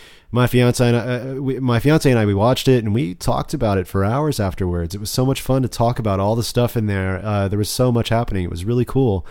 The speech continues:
You know, it's, it's a film. You keep referring to class struggle. Okay, I would say it has a lot more to do with dignity, because you're right.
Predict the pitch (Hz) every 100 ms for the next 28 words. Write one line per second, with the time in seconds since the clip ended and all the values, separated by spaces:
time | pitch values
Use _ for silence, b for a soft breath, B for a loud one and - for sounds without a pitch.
0 | B B B - 110 107 113 117 139 -
1 | - b b b b - 143 - 139 -
2 | 170 165 143 - - _ 147 - - -
3 | 151 170 185 165 - 160 139 151 143 127
4 | 139 135 - - 113 110 117 117 123 139
5 | 120 101 95 - b b - 135 170 165
6 | - 131 113 113 101 113 98 107 92 104
7 | 95 - - 117 95 90 73 73 - b
8 | b b b - 131 139 127 123 107 -
9 | b b b b b - 139 139 123 120
10 | 151 143